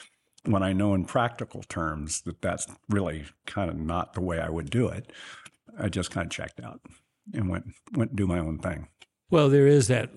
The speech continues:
Speaker 2: old line of, "You can be book smart, but it doesn't help you in the real world." You have to have things that apply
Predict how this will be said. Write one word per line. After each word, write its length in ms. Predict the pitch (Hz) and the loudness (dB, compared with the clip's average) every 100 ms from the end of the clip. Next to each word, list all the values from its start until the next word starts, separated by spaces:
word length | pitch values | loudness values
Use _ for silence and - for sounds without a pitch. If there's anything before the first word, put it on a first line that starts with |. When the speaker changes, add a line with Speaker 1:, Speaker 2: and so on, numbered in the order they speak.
| - | 0
Speaker 2:
old 240 | 127 123 | 4 6
line 280 | 120 123 127 | 6 6 6
of, 120 | 117 | 6
"You 120 | 110 | 4
can 180 | 117 113 | 4 4
be 140 | 107 104 | 4 4
book 280 | 101 139 | 4 2
smart, 420 | - - 113 107 - | 2 -2 -2 -2 -4
but 140 | - 117 | -2 0
it 160 | 113 | 2
doesn't 360 | 110 120 110 104 | 4 6 6 2
help 300 | 123 117 - | 2 0 2
you 80 | 113 | 2
in 140 | 101 | 2
the 140 | 107 - _ | 0 -4 _
real 240 | - 117 98 | 2 4 4
world." 460 | 104 123 101 113 - - - | 2 2 0 -6 -16 -20 -12
You 140 | - | 0
have 260 | 113 120 - | 4 4 2
to 220 | - 110 - | 0 0 -2
have 340 | - 190 113 113 | -2 2 2 2
things 340 | - 123 107 | 2 2 2
that 140 | - 98 | 0 -2
apply 680 | 90 - 139 120 95 107 | -2 2 4 2 0 -6